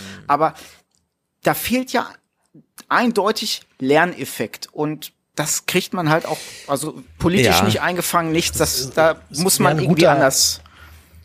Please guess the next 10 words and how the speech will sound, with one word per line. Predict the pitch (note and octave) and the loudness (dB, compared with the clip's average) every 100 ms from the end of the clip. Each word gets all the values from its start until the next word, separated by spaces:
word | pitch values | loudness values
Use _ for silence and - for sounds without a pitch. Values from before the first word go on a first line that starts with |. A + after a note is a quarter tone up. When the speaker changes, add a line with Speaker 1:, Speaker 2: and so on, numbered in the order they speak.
| _ | _
Speaker 3:
wär | - | -6
ein | C3 | -4
guter | E3 E3 | 2 2
Moment, | C#3+ C3+ C#3 - | 4 2 0 0
um | C3 | -4
ein | |
paar | B2 C#3 | 0 0
von | C3 C3 B2+ | 2 0 0
den, | B2 B2 A#2+ | 0 -2 -2
ähm, | A#2+ A#2+ A#2 A#2 | 0 0 -2 -8